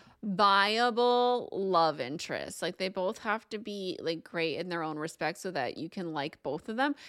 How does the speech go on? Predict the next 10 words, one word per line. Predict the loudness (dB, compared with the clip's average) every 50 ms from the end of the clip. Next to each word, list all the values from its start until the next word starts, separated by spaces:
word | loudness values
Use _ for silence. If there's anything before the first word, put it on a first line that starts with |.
| -18 -10
And | -4 -2 0
they | 0 2
both | 4 4 2 2 2
have | -2 -2 -2
to | -2 -4
kind | -2 0 0 -2 0
of | 0
respect | -2 -2 -2 -2 -2 -2 -2 -2 -4
each | -6 -8 -4 0
other. | 0 0 2 2 2 4 4 2 0